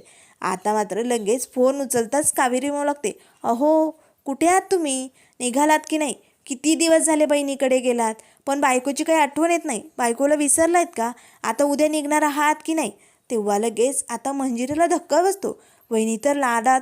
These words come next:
प्रेमाने बोलते, म्हणजे ती एकदम ठीक आहे का, असा विचार आता मंजिरी करू लागते. तेव्हा शंतनू म्हणू लागतो, "अगं कावेरी, असं काही नाही आहे.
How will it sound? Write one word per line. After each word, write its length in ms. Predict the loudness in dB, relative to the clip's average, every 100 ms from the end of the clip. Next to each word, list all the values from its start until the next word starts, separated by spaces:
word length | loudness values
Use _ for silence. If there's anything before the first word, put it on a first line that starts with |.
| 0
प्रेमाने 400 | -2 0 0 2
बोलते, 460 | 2 2 0 -2 -6 _ _
म्हणजे 300 | -4 -2 -2
ती 200 | -2 0
एकदम 360 | 0 2 0 0
ठीक 200 | 0 0
आहे 100 | 0
का, 160 | -2 -2 -6 _ _ -4
असा 220 | 0 0
विचार 300 | -2 -2 -2
आता 180 | 0 -2
मंजिरी 380 | -2 -2 -4 0
करू 240 | 0 2
लागते. 480 | 0 0 -4 -4 _ _ _ -2
तेव्हा 260 | 0 0 0
शंतनू 380 | -2 -2 -4
म्हणू 180 | -4 -2
लागतो, 260 | -4 0 0
"अगं 480 | 2 2 0 0 -4 -10 _ -6
कावेरी, 360 | 0 2 2 2
असं 200 | 2 2
काही 340 | 2 2 0
नाही 260 | -2 -2
आहे. 100 | -4